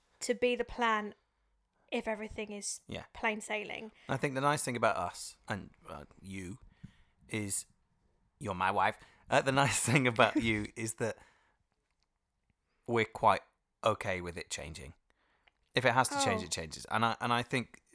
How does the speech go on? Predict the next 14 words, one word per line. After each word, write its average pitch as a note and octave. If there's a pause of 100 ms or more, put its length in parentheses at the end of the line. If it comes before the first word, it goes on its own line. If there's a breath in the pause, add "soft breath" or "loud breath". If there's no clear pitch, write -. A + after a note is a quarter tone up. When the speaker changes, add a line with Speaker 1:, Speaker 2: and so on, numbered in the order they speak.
(120)
Speaker 2:
that -
there B2
are A#2
a A#2
few D3
people B2+
that G2
we've F#2+
met, F#2+ (720 soft breath)
whether F2
it D2+
be E2+
in D#2+
the, D2